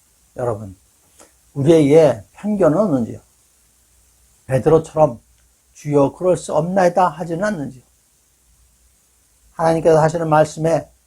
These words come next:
하나님께서 시키시는 일에 "주여, 그럴 수 없나이다." 하지는 않는지요?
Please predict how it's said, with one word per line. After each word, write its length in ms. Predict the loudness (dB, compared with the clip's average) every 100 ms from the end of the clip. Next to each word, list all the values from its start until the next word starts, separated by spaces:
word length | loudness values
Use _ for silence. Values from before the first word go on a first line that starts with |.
| _
하나님께서 560 | _ -4 -2 0 0 0
시키시는 640 | -4 -12 -16 -8 -4 -4
일에 360 | 0 0 0 -4 _ _ _ _
"주여, 420 | -14 -6 -6 -6
그럴 200 | -4 -4
수 260 | -4 -6 -4
없나이다." 920 | -4 -4 -2 0 0 2 0 -2 _ _
하지는 640 | -12 -6 -6 -4 -6 -8 _ _ _ _ _ _
않는지요? 460 | _ -12 -12 -12 -16